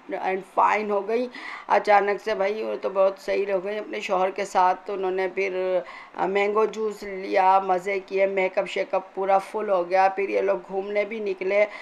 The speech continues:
और रात इन्होंने enjoyment किया, खूब मज़े, मज़े से, अ, चारों के चारों के बैठ के खूब मज़े कर रहे थे, बल्कि पाँचों, सॉरी, पाँचों के ने खूब मज़े किया। अब अल्लाह जाने कैसा बुखार होता है, बुखार तो इंसान को तोड़ देता है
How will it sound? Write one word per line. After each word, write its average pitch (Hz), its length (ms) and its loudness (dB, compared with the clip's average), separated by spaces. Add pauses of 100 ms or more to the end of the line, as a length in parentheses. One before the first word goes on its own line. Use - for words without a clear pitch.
(220)
और 196 220 8
रात 208 380 6
इन्होंने 208 460 0
enjoyment 208 840 2
किया, 190 220 2
खूब 208 360 -4
मज़े, 190 240 -2
मज़े 190 260 -2
से, 202 380 0 (460)
अ, 196 160 2
चारों 190 400 4
के 202 160 -4
चारों 185 380 2
के 196 260 0
बैठ 190 440 0
के 190 340 0
खूब 196 240 -8
मज़े 185 360 -2
कर 190 200 2
रहे 180 240 -2
थे, 190 160 -4
बल्कि 190 280 -4
पाँचों, 180 460 -2
सॉरी, 190 420 -4 (160)
पाँचों 185 320 2
के 208 140 -6
ने 202 300 -4 (400)
खूब 220 240 0
मज़े 196 260 2
किया। 214 240 0
अब 214 100 4
अल्लाह 202 260 4
जाने 214 320 0
कैसा 208 480 2
बुखार 190 460 4
होता 190 300 0
है, 202 240 4
बुखार 190 360 6
तो 220 160 -4
इंसान 208 360 -2
को 202 140 0
तोड़ 196 340 0
देता 185 320 2
है 185 140 4